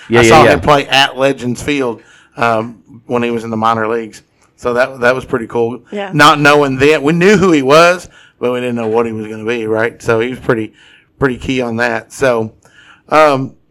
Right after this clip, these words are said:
Speaker 2: so Troy wasn't your first choice, right?
Speaker 3: No.
Speaker 2: Uh, first choice was Marshall.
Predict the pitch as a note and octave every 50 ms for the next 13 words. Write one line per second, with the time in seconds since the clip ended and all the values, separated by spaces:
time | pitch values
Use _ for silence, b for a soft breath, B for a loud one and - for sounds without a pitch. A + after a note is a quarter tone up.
0 | _ _ _ _ _ _ _ _ _ _ _ _ _ _ - - E3+ E3 E3 D#3
1 | D3+ - _ _ _ _ _ _ _ _ - - F#3 F#3+ F#3+ F#3 E3+ D#3+ F3 F3
2 | - E3+ E3 B2 D3 D3 C3 - F3+ F#3+ F#3 - - - C#3 B2+ C3+ D#3 - -
3 | - - - B2+ C3 C3+ D3+ E3 D#3+ - _ - - C3 C3 C3 B2+ B2+ B2+ -
4 | - D#3+ D#3 D3+ - - - D#3 D3+ D3+ D3+ C#3+ - D3+ C3+ C#3 C#3 C3+ C3+ B2
5 | B2 C#3+ C#3 D3 D#3 D#3 - - F#3 F3+ F#3